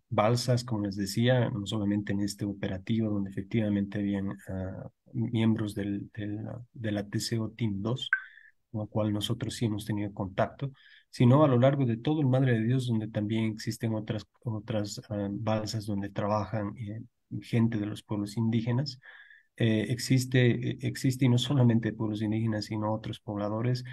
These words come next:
un nivel de, de explotación importante, y eso es algo que se ha denunciado ya desde hace bastante tiempo atrás. Nosotros tenemos una investigación del dos mil quince realizada justamente en esta zona, y damos cuenta de,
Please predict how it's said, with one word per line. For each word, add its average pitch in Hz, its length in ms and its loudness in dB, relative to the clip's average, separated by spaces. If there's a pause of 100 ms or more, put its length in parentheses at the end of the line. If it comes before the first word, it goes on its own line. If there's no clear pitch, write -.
(320)
un 131 100 8
nivel 156 260 8
de, 113 240 4
de 110 120 -2
explotación 107 580 -2
importante, 104 800 -2
y 110 100 -2
eso 113 160 0
es 120 120 0
algo 120 220 2
que 123 120 -4
se 127 140 -2
ha 123 40 2
denunciado 120 580 2
ya 117 120 2
desde 113 280 -2
hace 107 200 -6
bastante 117 500 0
tiempo 104 320 -4
atrás. 135 400 -2 (800)
Nosotros 110 360 -2
tenemos 104 300 -2
una 113 80 2
investigación 101 800 -4
del 98 160 -4
dos 101 200 -6
mil 107 200 -4
quince 127 320 2
realizada 104 460 -4
justamente 104 580 -4
en 113 60 -2
esta 113 220 -4
zona, 123 320 0 (640)
y 120 60 4
damos 110 320 4
cuenta 110 460 2
de, 101 260 0